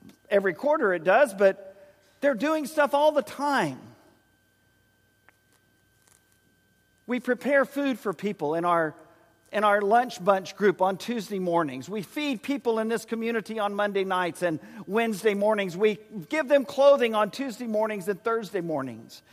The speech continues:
We teach Bible classes here on a regular basis. We have kids that are hearing about Jesus and his love right now while we're in here and you're stuck with me preaching.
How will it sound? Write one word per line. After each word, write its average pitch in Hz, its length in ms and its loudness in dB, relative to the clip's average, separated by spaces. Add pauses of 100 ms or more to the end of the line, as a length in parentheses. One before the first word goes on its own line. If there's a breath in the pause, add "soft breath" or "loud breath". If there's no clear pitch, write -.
(260 loud breath)
We 277 140 0
teach 277 320 -2
Bible 269 340 6
classes 214 500 0
here 170 340 0 (260 loud breath)
on 254 140 4
a 277 80 4
regular 262 400 4
basis. 208 500 2
We 262 120 -2
have 254 200 2
kids 311 300 -4
that 262 120 2
are 226 100 4
hearing 269 360 -4
about 233 280 2
Jesus 240 460 -6
and 226 140 -4
his 190 140 -6
love 233 240 2
right 247 240 2
now 226 400 0 (300 loud breath)
while 247 200 6
we're 269 240 -2
in 254 140 0
here 226 280 0
and 185 140 -2
you're 233 140 -4
stuck 226 360 -4
with 196 120 -6
me 185 160 -8
preaching. 147 680 -14